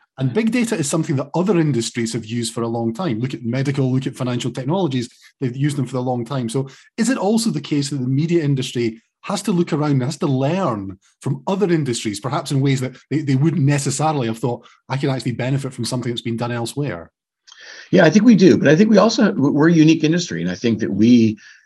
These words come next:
Speaker 2: we're not just dealing with data about a, a certain thing, or like, you know, like y-, your customer or your, or your, I mean, that's important, obviously, but there's so much data we have as an industry from how, how content was created,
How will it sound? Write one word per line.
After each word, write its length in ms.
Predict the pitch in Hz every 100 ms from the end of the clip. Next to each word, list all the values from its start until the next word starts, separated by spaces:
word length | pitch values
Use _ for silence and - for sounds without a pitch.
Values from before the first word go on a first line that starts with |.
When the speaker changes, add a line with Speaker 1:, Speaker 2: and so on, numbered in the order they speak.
| _
Speaker 2:
we're 140 | 113 110
not 180 | 127
just 200 | 123 107
dealing 300 | 107 120 120
with 280 | 98 90 82
data 380 | 87 90 92 87
about 420 | 85 87 90 - -
a, 160 | 101 -
a 60 |
certain 400 | 113 - - 87
thing, 240 | 80 95 90
or 60 |
like, 200 | 80 80
you 80 | 90
know, 120 | 82
like 340 | 78 80 78 _ -
y-, 180 | 104 -
your 140 | 82
customer 540 | - - 85 80 76 73
or 180 | 76
your, 340 | 76 76 73 - -
or 160 | 85 78
your, 180 | 76
I 40 | 78
mean, 140 | 80
that's 180 | 85 85
important, 400 | 69 - 98 73
obviously, 460 | 82 92 82 73 71
but 220 | - 73 - - -
there's 220 | - 101
so 240 | - - 135
much 300 | 139 131 -
data 280 | 101 98 90
we 160 | 87
have 220 | 87 87
as 60 | 85
an 80 | 80
industry 400 | 85 80 90 78
from 180 | - 67
how, 480 | - 90 95 - -
how 200 | 92 104
content 480 | - 90 87 - 82
was 140 | 80
created, 680 | - 78 87 98 95 92